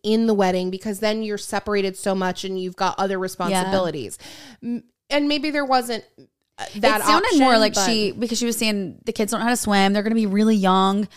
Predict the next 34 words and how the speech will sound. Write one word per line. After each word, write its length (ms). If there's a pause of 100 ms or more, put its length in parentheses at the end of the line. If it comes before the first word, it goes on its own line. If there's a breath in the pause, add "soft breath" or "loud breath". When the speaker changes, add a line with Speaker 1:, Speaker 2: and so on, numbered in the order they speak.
(180 loud breath)
Speaker 1:
Yeah. 260
Speaker 2:
I 80
think 160
regardless, 440
that's 160
just 120
a 60
lot 160
of 80
work. 360
Speaker 1:
But 140
also, 420
so 300
I 140
had 160
a 40
destination 600
wedding, 340 (240)
and 500 (140)
my, 460
I 100
did 160
not 300
want 180
kids 220
in 80
my 100
wedding. 400 (460 loud breath)
And 440 (160)
one, 540 (120)
we 180
were 80
getting 280
married 360